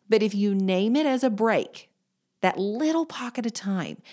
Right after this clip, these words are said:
that hour, that walk around the block, that meal in the sunshine while someone else holds your baby, those breaks feel impactful because you're not forcing them to look like something else. Some seasons of life only give us breaks,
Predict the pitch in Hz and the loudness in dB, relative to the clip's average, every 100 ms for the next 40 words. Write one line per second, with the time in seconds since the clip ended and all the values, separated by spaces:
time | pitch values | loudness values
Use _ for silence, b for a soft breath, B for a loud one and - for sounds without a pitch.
0 | B - 185 - 196 214 214 208 208 B | B -4 -4 -2 0 2 2 0 -2 B
1 | - - 185 220 220 214 208 196 190 190 | -4 0 2 0 -2 -2 -2 -2 0 0
2 | - B B 180 185 196 202 214 220 190 | -4 B B 0 2 2 2 2 2 0
3 | 180 196 196 196 185 185 175 156 - 185 | -2 -2 -2 0 -2 0 -2 -2 -2 -2
4 | 180 180 185 180 175 160 175 180 185 190 | -2 -2 -2 -2 -2 0 0 0 0 -2
5 | 185 b b b b 165 226 285 254 170 | -6 b b b b 2 4 4 0 -4
6 | 240 254 190 147 - - - - 247 285 | -2 0 0 0 -6 -12 -10 -2 0 0
7 | - 214 208 - 247 254 - 151 147 - | 0 -2 -2 -4 -6 -6 -6 -2 -2 -4
8 | B - 202 220 220 220 202 - - 285 | B -4 -2 0 0 -2 -2 -6 -10 -2
9 | 285 320 - 247 220 208 220 180 185 180 | 0 0 0 0 2 0 0 -2 -2 -2
10 | 165 - 160 156 139 - - - - _ | -2 -4 -6 -4 -6 -6 -8 -10 -10 _
11 | _ _ _ _ _ _ _ _ _ _ | _ _ _ _ _ _ _ _ _ _
12 | _ _ _ - - 220 - - 247 240 | _ _ _ -10 -2 2 2 2 2 2
13 | 214 175 160 165 - 165 165 143 135 - | 0 0 0 0 -4 -2 -2 -2 -4 -6
14 | 110 - - - | -8 -8 -10 -14